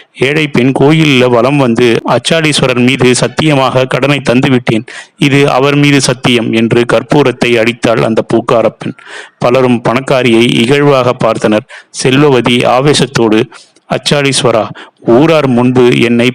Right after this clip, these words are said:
பொய்யானவளாக்கி விட்டாயே. அசத்தியத்தை ஏற்று மௌனமாயிருக்கும் உன் தலையில் இடி விழட்டும்"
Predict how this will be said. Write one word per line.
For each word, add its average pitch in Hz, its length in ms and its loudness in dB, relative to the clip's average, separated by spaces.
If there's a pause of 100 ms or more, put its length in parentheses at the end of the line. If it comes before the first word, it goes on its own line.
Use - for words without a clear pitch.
பொய்யானவளாக்கி 139 720 0
விட்டாயே. 110 480 0 (240)
அசத்தியத்தை 139 840 -2
ஏற்று 123 400 2
மௌனமாயிருக்கும் 127 920 0
உன் 113 200 -2
தலையில் 117 500 0
இடி 131 220 -2
விழட்டும்" 117 460 0